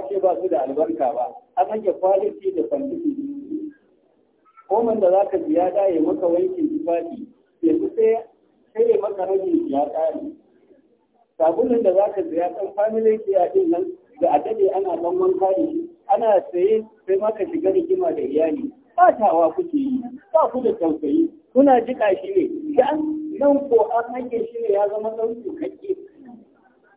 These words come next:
Ya zama ɗan mitsulu, kuma an ƙara mishi kuɗi.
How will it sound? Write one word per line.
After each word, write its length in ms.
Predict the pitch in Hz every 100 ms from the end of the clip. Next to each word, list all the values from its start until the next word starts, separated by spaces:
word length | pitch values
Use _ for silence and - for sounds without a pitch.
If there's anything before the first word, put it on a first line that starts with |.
| _ _ _ _ _ _ _ -
Ya 100 | 254
zama 220 | 262 262
ɗan 200 | 262 247
mitsulu, 460 | 247 240 240 240 233 - _ _ _ - _ _
kuma 180 | 233 240
an 160 | 240 247
ƙara 400 | 226 240 233 196
mishi 240 | 190 - 311
kuɗi. 260 | 139 262